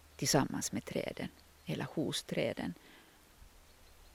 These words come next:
Och då nämnde jag bara kort i förbifarten att jag också har prövat på det här med att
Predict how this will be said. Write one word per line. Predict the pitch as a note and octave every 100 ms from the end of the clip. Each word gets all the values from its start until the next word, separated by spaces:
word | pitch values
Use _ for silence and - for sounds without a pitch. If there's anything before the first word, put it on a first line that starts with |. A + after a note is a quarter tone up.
| - - - - - - - - -
Och | D#3+
då | - F3+
nämnde | F3+ G#3+ G#3+ D3+
jag | D3
bara | C#3+ D#3
kort | - F#3+ F3 -
i | E3
förbifarten | C4 B3 - D#3+ - - - -
att | - -
jag | -
också | A3 - -
har | D3
prövat | - - C#2+ - -
på | -
det | -
här | D#3 -
med | - -
att | - -